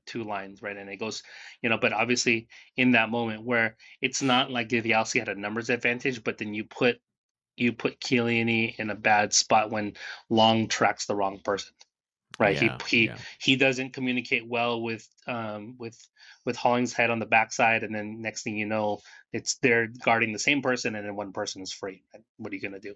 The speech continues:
Speaker 2: Yeah.
Speaker 1: Right.
Speaker 2: I, I picked up on something there, Josh. You said one point five, Aaron, one point five million Long. Uh, we used to call him <laughs> fifteen million Long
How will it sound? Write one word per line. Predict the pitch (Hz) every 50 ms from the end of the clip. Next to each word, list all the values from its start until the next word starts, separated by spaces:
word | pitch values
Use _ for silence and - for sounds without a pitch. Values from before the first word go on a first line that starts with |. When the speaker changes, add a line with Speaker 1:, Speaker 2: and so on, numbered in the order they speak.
| _ _ _ _ -
Speaker 2:
Yeah. | - 80 80 71 - - _ _ -
Speaker 1:
Right. | 104 95 98 - _ _ _ _ -
Speaker 2:
I, | - 90 92 -
I | 90
picked | 92 - - 113 101 -
up | 117 107
on | 117 104
something | - 98 87 87 85 82
there, | 78 76
Josh. | 73 73 78 69 71 - -
You | 82
said | 80 - 87 80
one | 76 82 85 82
point | - 92 87 67 -
five, | - 85 78 76 73 - - -
Aaron, | 76 82 85 82 78 73
one | - 64 73 82 82 82
point | - - 80 76 -
five | - 78 73 69
million | 73 71 73 73 71 69 67 64 - _ _ _ _ _ _ _ -
Long. | 71 76 76 76 71 69 64 - _ _ - _ - - - _ -
Uh, | - 78 73 64 - 65
we | 78 80
used | 92 107 113 -
to | 127 120
call | - 104 95
him | 92 95 87 80
<laughs> | - 98
fifteen | 98 - - - - 110 90 80
million | 82 80 73 82 85 82
Long | 82 87 107 98 -